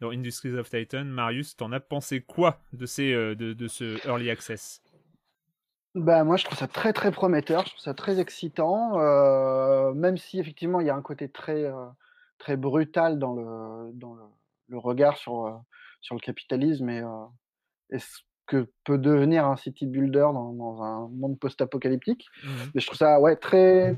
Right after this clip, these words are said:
Speaker 2: très tentant. Donc, en, en gros, la, moi, la start-up, j'avais même oublié, tu vois, qu'on, qu'on gérait ça. Euh, ce qu'on, on développe, en gros, une colonie dans les ruines d'une ancienne civilisation.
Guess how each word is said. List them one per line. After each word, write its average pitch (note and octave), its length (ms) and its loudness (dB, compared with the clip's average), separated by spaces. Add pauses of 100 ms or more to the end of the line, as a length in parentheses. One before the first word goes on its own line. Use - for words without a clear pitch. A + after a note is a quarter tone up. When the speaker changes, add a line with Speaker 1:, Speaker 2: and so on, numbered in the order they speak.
Speaker 2:
très G#3+ 200 0
tentant. F#3 460 0
Donc, D#3+ 220 -4
en, D#3+ 220 -4
en D#3+ 140 0
gros, F#3 320 6 (420)
la, C#3+ 220 4
moi, D#3 120 4
la D#3+ 100 4
start-up, F#3 340 -4
j'avais B2 160 -6
même D#3+ 180 -4
oublié, C#3+ 340 -2
tu - 120 -16
vois, B2 140 -10
qu'on, A#2+ 180 -12 (200)
qu'on B2 120 -16
gérait B2 180 -6
ça. A2+ 160 -14 (640)
Euh, C#3+ 260 0
ce - 80 -10
qu'on, - 120 -20 (260)
on D#3 140 4
développe, F3 500 6
en D3+ 80 2
gros, D3+ 340 6
une D#3 140 4
colonie D#3+ 560 2
dans C3+ 240 -2
les C#3+ 140 4
ruines D#3+ 360 0
d'une E3+ 160 0
ancienne D#3+ 280 -4
civilisation. C#3+ 640 -6